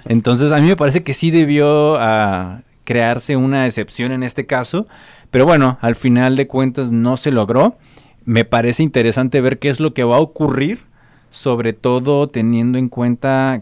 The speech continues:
cómo van a dividir los planteles y cómo van a afrontar ambos, ambos, eh, partidos. Me parecería heroico y me gustaría ver, por el simple hecho de ver algo histórico, que Pachuca termine ganando las dos series a,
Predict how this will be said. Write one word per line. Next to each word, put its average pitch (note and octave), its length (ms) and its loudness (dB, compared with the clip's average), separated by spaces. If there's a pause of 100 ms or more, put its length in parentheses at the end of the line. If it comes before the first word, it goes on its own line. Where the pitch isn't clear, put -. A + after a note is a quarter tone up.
(140)
cómo C#3 220 2
van C3+ 160 4
a - 20 2
dividir A#2+ 300 2
los C3+ 160 0
planteles A2+ 920 -2 (120)
y C3 580 -2
cómo A#2+ 280 -2
van A2+ 240 -2
a B2+ 260 0
afrontar G#2+ 540 -2
ambos, G#2 480 -4
ambos, F#2+ 580 -10
eh, F2+ 240 -10
partidos. F#2+ 540 -8
Me G2 80 -6
parecería G2+ 640 -4
heroico C3+ 580 2 (260)
y D3 80 0
me D#3 120 4
gustaría D#3+ 500 2
ver, G3+ 240 0
por - 160 -4
el A#2 60 -8
simple D3 300 -8
hecho D3 180 -8
de - 20 -4
ver C3+ 120 -2
algo C3+ 140 -4
histórico, D3+ 540 -6 (420)
que C3+ 120 0
Pachuca - 400 0
termine A#2+ 340 2
ganando G#2 300 0
las G2 160 -4
dos G2 120 -6
series G#2+ 380 -6
a, G#2+ 160 -6